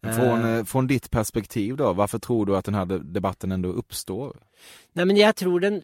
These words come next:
Speaker 2: i-, i-, jag, jag vet hur den opps-, oppstod egentlig, fordi at det begynte med en artikkel i Norge som ble skrevet mange år innan jeg kom hit. Jeg gjorde jo ni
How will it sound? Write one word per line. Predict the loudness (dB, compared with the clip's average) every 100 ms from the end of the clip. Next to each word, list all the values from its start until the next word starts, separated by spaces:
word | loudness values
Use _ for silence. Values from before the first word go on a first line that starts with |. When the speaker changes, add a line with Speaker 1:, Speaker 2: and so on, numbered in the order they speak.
| -8
Speaker 2:
i-, | -8 -8 -6
i-, | -8 0
jag, | 2 2 2
jag | 2
vet | 4 2 -2 -4
hur | 0
den | 2 2 2 -4 _ -10
opps-, | -10 _ -18 -18 -12
oppstod | -12 -8 -8 -4 0
egentlig, | 2 2 0 0
fordi | 0 -2 -2
at | -2
det | -2
begynte | -4 -6 -6 -4 -4
med | -2 0 0 -2 -6 _ _ _ _ _
en | 0 2 2 -2
artikkel | -8 -12 -14 -12 -4 -2
i | 0
Norge | 0 0 -2 -2
som | -2 -4
ble |
skrevet | -4 -2 -4 -4
mange | -4 -4 -4
år | -2 -2
innan | 0 -2
jeg | -6
kom | -6 -6
hit. | -4 -4
Jeg | -2 0
gjorde | 0
jo | 0
ni | 0